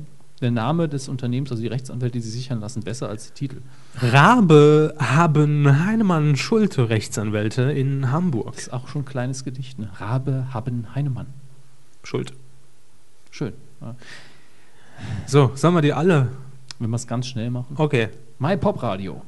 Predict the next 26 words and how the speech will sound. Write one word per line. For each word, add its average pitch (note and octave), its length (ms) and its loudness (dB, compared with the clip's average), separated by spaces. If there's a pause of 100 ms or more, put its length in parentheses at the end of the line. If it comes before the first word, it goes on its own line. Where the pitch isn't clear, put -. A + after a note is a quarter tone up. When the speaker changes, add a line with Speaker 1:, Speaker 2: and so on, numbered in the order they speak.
Speaker 2:
My B2+ 260 6
Rock F#3 260 4
Radio. G#2+ 360 4
Speaker 1:
My B2 200 0
News G3+ 320 2
Radio. G2+ 360 -4
Speaker 2:
My A2+ 200 6
Comedy D#3 340 6
Radio. A2 340 4
Speaker 1:
My G#2 200 -2
Lounge C3 360 -2 (100)
Radi-, F#2+ 240 -8 (100)
Radio. G#2 320 -4
Speaker 2:
My B2+ 260 4
Karaoke D3+ 540 2
Radio. A2 400 4
Speaker 1:
My G2+ 200 -4
Jazz C3 360 -4
Radio. F2+ 280 -10
Speaker 2:
My A#2 200 4
Top B2+ 200 2
forty C#3 340 4
Radio. D3 380 2 (220)
Speaker 1:
My G#2+ 180 -6
Talk D#3 320 -8
Ra-, A2+ 120 -8